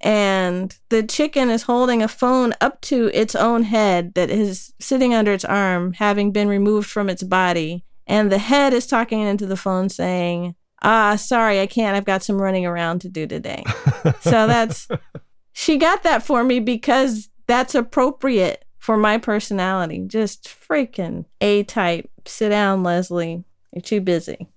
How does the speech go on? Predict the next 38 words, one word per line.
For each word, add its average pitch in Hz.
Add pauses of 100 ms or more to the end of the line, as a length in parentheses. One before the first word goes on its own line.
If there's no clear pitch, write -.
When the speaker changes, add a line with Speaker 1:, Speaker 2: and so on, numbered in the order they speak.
Speaker 2:
Wow. 113
Speaker 1:
So 180
no, 180
my 180
work-life 185 (140)
balance 117
is 165
stupid. - (160)
Speaker 2:
What 143
about 139 (100)
interests 151
outside 123
of 117
audio? 101 (300)
Speaker 1:
I 208
love 226
languages, 247
especially 233
American 214
Sign 208
Language. 220 (120)
And 196
I 190
have 202
no 220
one 226
with 208
whom 208
to 214
sign 220
here 226
in 208
England, 214
but 190 (180)
thank 214
God 202
for 208
Zoom. 202